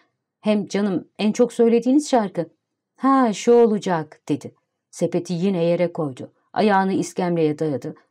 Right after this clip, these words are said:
Başını öne eğdi ve çok alçak, duru bir sesle şarkıyı söylemeye başladı. O kadar güzel, o kadar cana yakın söylüyordu ki daha bitirmeden elim onun sarkan eline gitti.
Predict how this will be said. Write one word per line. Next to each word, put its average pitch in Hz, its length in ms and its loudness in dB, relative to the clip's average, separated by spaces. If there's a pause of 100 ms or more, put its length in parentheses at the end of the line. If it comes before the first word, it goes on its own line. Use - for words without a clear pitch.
Başını 208 320 -2
öne 196 280 0
eğdi 185 320 -2
ve 175 140 -2
çok 190 240 -6
alçak, 139 440 -6 (200)
duru 220 200 2
bir 247 60 2
sesle 190 380 -4
şarkıyı 190 440 0
söylemeye 185 560 -4
başladı. 170 520 -6 (540)
O - 140 -14
kadar 160 360 -4
güzel, 147 460 -8 (240)
o - 100 -2
kadar 226 340 4
cana 190 240 -2
yakın 196 280 -4
söylüyordu 180 640 -2
ki 170 220 -8 (280)
daha 190 280 0
bitirmeden 160 680 -2
elim 190 280 -2
onun 190 500 -4 (580)
sarkan 185 640 -4
eline 165 360 -4
gitti. - 460 -12